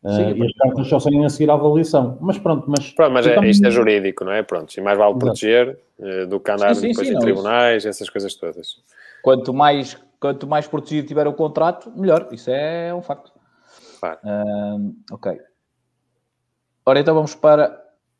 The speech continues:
Speaker 1: as outras questões que tínhamos aqui, que entretanto nos enviaram. Depois, que prazo,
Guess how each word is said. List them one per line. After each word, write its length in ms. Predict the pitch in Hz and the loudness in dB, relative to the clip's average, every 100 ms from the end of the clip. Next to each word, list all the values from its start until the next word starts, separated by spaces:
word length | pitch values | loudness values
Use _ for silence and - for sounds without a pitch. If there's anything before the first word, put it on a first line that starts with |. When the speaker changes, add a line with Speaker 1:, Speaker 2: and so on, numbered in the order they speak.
| - | -10
Speaker 1:
as 220 | 123 123 | -8 -8
outras 260 | 127 127 131 | -14 -14 -18
questões 300 | - 123 120 | -14 -12 -12
que 60 | 123 | -12
tínhamos 220 | 123 123 | -12 -12
aqui, 400 | 117 123 117 _ _ _ _ _ _ _ - | -12 -14 -14 _ _ _ _ _ _ _ -18
que 80 | |
entretanto 340 | 117 - 117 - | -18 -14 -16 -14
nos 260 | 117 - | -20 -18
enviaram. 600 | - 117 120 135 147 160 - _ _ _ _ - - - - - - - _ _ _ _ _ _ - | -16 -12 -2 0 0 -2 -6 _ _ _ _ -20 -20 -20 -20 -20 -20 -20 _ _ _ _ _ _ -4
Depois, 880 | 160 - 180 143 123 117 - - - - - - _ _ _ _ _ _ _ _ _ _ _ _ _ _ _ _ _ - | -4 4 6 8 6 2 -8 -16 -18 -20 -20 -20 _ _ _ _ _ _ _ _ _ _ _ _ _ _ _ _ _ -10
que 80 | |
prazo, 800 | - 180 202 196 165 190 196 - | -2 4 6 4 2 -4 -4 -6